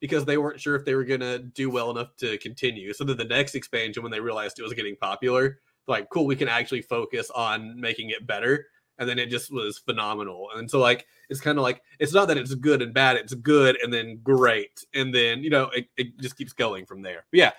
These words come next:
so if you ever wanna try it out, you can do the free trial. The only bad thing about that is you can't have, like, a friend list. Like, you can't keep track of, uh, I, uh, friend list. You can't join, uh, like, F Cs or anything. But, uh, they've kinda cut back some of the features, but you can play all the content up to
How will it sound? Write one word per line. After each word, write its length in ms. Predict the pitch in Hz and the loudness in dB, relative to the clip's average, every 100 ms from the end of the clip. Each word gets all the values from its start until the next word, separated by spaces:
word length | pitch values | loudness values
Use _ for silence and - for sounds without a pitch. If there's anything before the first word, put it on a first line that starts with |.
| - _ | -8 _
so 100 | 151 | -2
if 60 | 156 | 2
you 60 | |
ever 100 | 214 | 4
wanna 160 | 208 127 | 4 2
try 160 | 151 | 2
it 60 | 120 | 2
out, 100 | 120 | 2
you 80 | 131 | 0
can 80 | 143 | -4
do 80 | 135 | -4
the 60 | |
free 140 | - 120 | -6 -10
trial. 420 | - 107 110 107 143 | -4 0 0 -2 -2
The 80 | |
only 120 | 156 165 | -2 0
bad 260 | 120 127 | 0 0
thing 120 | 156 131 | -2 -4
about 180 | 113 | -4
that 180 | 104 117 | -2 -4
is 120 | 110 | -6
you 60 | 113 | -8
can't 160 | - 123 | -8 -4
have, 180 | 117 | -4
like, 140 | 110 - | -4 -8
a 80 | - | -8
friend 260 | 110 113 | -10 -6
list. 320 | 123 123 120 | 0 0 -2
Like, 140 | 123 113 | -8 -6
you 60 | |
can't 160 | 107 120 _ _ | -4 -4 _ _
keep 80 | |
track 180 | - 107 | -8 -6
of, 120 | 104 - | -8 -6
uh, 140 | 131 131 | -4 -2
I, 120 | 135 131 _ - | -2 -6 _ -8
uh, 200 | 233 233 - _ _ _ | -4 -4 -6 _ _ _
friend 200 | 185 180 | 0 2
list. 220 | 175 - | 0 -2
You 60 | |
can't 320 | 135 156 160 135 | 0 0 0 -2
join, 420 | 143 139 139 139 135 | 0 2 0 0 -2
uh, 400 | 113 107 98 95 | 0 0 -4 -8
like, 220 | 110 110 - _ - | -8 -10 -12 _ -4
F 180 | 123 127 | -2 -2
Cs 260 | 120 117 | -6 -4
or 120 | 127 135 | -2 -2
anything. 480 | 156 151 185 202 - _ _ _ _ | -2 -4 -4 -6 -12 _ _ _ _
But, 180 | 139 131 | 2 4
uh, 140 | 113 113 | 2 2
they've 200 | 123 131 | 0 0
kinda 180 | 151 131 | -2 0
cut 160 | 143 | 0
back 160 | 131 123 | 0 -2
some 140 | 127 | -4
of 40 | 104 | -8
the 60 | |
features, 340 | - 120 135 131 | -10 -8 -6 -6
but 120 | 123 | -8
you 40 | |
can 140 | 135 123 | -8 -4
play 140 | 123 | -4
all 340 | 104 107 110 | -2 -4 -6
the 80 | 110 | -10
content 560 | 110 110 107 98 104 101 _ _ _ _ | -8 -6 -6 -6 -8 -10 _ _ _ _
up 200 | 113 107 - | -8 -8 -6
to 340 | 117 104 101 | -6 -6 -10